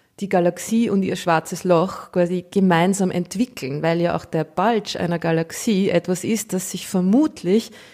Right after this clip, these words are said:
im Laufe der Zeit erst entwickelt und eben durch, äh, Interaktionen und durch Kannibalismus entsteht. Also wenn eine große,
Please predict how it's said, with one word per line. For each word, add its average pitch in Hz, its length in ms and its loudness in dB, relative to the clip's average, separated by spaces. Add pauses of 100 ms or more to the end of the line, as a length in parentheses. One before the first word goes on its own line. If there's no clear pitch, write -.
im 196 160 4
Laufe 185 380 4
der 185 160 0
Zeit 190 540 2 (240)
erst 190 260 0
entwickelt 185 560 -4
und 175 260 -2 (360)
eben 196 320 0
durch, 196 220 2 (460)
äh, 170 380 0 (260)
Interaktionen 185 1080 0
und 185 220 -4
durch 175 160 -2
Kannibalismus 165 1120 0
entsteht. 151 560 -2
Also 151 200 -2
wenn 160 100 2
eine 165 160 0
große, 185 580 -2